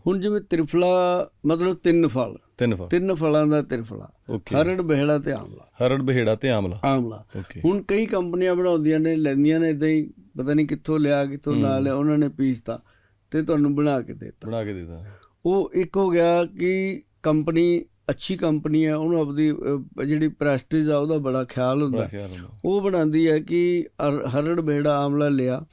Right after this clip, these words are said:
Speaker 2: ਓਕੇ।
Speaker 1: ਉਹਨੂੰ ਚੰਗੀ ਤਰ੍ਹਾਂ ਧੋਇਆ, ਸਾਫ਼
Speaker 2: ਹੂੰ,
Speaker 1: ਕਰਿਆ,
Speaker 2: ਹੂੰ।
Speaker 1: ਸੁਕਾਇਆ, ਡਰਾਈ ਕਰਿਆ ਤੇ
Speaker 2: ਹੂੰ।
Speaker 1: ਬਰਾਬਰ ਮਾਤਰਾ 'ਚ, ਅਹ, ਕਿਲੋ ਕਿਲੋ, ਦੋ ਦੋ ਕਿਲੋ, ਕੁਇੰਟਲ ਕੁਇੰਟਲ, ਜੋ ਵੀ ਰੇਸ਼ੋ
Speaker 2: ਜੋ
Speaker 1: ਉਹਨੇ
Speaker 2: ਵੀ।
Speaker 1: ਦੇਣੀ ਸੀ, ਤਿੰਨਾਂ ਦੀ
Speaker 2: ਹਾਂ।
Speaker 1: ਪਾਈ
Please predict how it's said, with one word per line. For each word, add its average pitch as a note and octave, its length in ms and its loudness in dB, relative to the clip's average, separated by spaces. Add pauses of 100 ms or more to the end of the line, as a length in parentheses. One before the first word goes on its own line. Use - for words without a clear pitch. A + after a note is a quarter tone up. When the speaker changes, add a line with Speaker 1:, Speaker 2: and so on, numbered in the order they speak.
Speaker 2:
ਓਕੇ। F#2 240 -10
Speaker 1:
ਉਹਨੂੰ F#3 240 -2
ਚੰਗੀ D3+ 280 4
ਤਰ੍ਹਾਂ C#3+ 240 0
ਧੋਇਆ, B2+ 480 -2
ਸਾਫ਼ B2+ 400 -2
Speaker 2:
ਹੂੰ, G2+ 80 -10
Speaker 1:
ਕਰਿਆ, C3 220 0
Speaker 2:
ਹੂੰ। A#2 80 -2
Speaker 1:
ਸੁਕਾਇਆ, B2+ 560 -2
ਡਰਾਈ C3+ 340 -2
ਕਰਿਆ C3+ 300 -2
ਤੇ D#3 120 -4
Speaker 2:
ਹੂੰ। D3+ 100 -2
Speaker 1:
ਬਰਾਬਰ D3 360 0
ਮਾਤਰਾ B2+ 460 -2
'ਚ, B2 160 -10
ਅਹ, - 580 -12
ਕਿਲੋ D3 340 0
ਕਿਲੋ, C3+ 300 -2
ਦੋ C3+ 180 -2
ਦੋ C3 160 -2
ਕਿਲੋ, C3 300 -4
ਕੁਇੰਟਲ B2+ 380 -4
ਕੁਇੰਟਲ, B2+ 400 -4
ਜੋ E3 160 4
ਵੀ D#3 160 4
ਰੇਸ਼ੋ C3+ 260 0
Speaker 2:
ਜੋ C#3+ 60 4
Speaker 1:
ਉਹਨੇ D3+ 120 2
Speaker 2:
ਵੀ। D3 60 0
Speaker 1:
ਦੇਣੀ C3+ 300 0
ਸੀ, C3+ 140 -8
ਤਿੰਨਾਂ E3 420 0
ਦੀ D#3 100 4
Speaker 2:
ਹਾਂ। - 60 -4
Speaker 1:
ਪਾਈ C3 300 -4